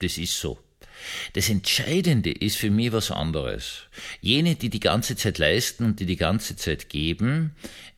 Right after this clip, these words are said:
ihnen einen geschützten Bereich zu schaffen, wo sie nicht müssen, aber dürfen. Und zwar anders, als die Welt will,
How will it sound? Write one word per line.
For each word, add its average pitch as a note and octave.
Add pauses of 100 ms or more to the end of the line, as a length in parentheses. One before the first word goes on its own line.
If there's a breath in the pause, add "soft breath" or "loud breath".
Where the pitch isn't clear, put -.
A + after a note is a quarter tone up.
(100)
ihnen A#2+
einen G2+
geschützten B2+
Bereich F#2+
zu G2
schaffen, F2
wo E2+
sie F#2
nicht A#2
müssen, F3 (720 loud breath)
aber G2
dürfen. E2+ (260)
Und A#2
zwar -
anders, C#3
als -
die G2+
Welt G#2
will, D3+